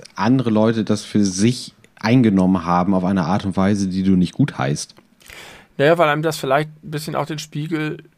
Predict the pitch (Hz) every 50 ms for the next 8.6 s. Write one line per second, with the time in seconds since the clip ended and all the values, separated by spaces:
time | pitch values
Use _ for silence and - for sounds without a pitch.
0 | _ _ _ 135 135 139 - - 147 - - 147 147 143 139 139 - 135 131 -
1 | - - 139 - - - 170 - 107 107 104 139 151 151 139 127 131 117 - -
2 | - 131 135 180 190 123 95 - - - - - - 123 120 131 123 139 135 123
3 | - - - 135 127 - - 139 - - - - 147 165 190 208 196 151 - 101
4 | 107 104 98 95 - - - 98 98 98 - - 123 113 110 135 135 147 147 143
5 | 151 147 147 143 143 139 147 147 147 135 - - 135 139 139 135 - - - -
6 | 143 151 175 - - 131 127 123 127 139 131 139 - 143 135 - - _ - 123
7 | 151 190 190 180 165 147 151 143 127 113 120 - - - - - 117 113 110 110
8 | 110 98 117 113 120 117 113 117 117 117 113